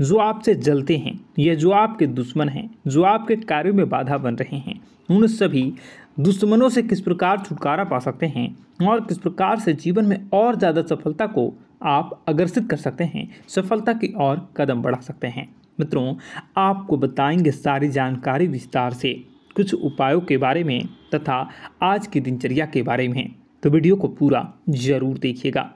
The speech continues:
उससे पहले वीडियो को लाइक करके चैनल को सब्सक्राइब अवश्य कर लें, ताकि रोजाना राशिफल आपको समय से मिल सके और आप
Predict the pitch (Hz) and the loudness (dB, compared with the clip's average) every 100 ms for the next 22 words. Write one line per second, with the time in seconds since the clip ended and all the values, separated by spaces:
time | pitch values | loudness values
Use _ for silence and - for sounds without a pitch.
0 | _ _ 139 113 131 151 147 131 - - | _ _ -2 0 -2 -2 -2 -2 -6 -16
1 | - 156 175 240 226 196 160 170 196 202 | -2 4 6 6 4 4 2 0 2 2
2 | 208 - 135 151 147 131 127 123 147 127 | 2 0 0 0 0 0 0 0 0 0
3 | 135 - - - - 127 139 - 120 123 | -4 -12 -6 -2 -2 -2 -4 -4 -4 -4
4 | - _ _ 160 143 131 127 127 131 131 | -6 _ _ -4 0 0 2 2 0 0
5 | 123 123 151 170 135 127 147 - - 160 | 0 0 -2 -2 -2 -2 -4 -8 -4 0
6 | 165 - 143 - 135 160 175 131 143 131 | 0 0 -4 -2 0 0 0 0 0 -2
7 | 143 135 123 - - - 139 135 175 - | -4 -4 -4 -8 -10 -2 2 2 0 -6
8 | - | -8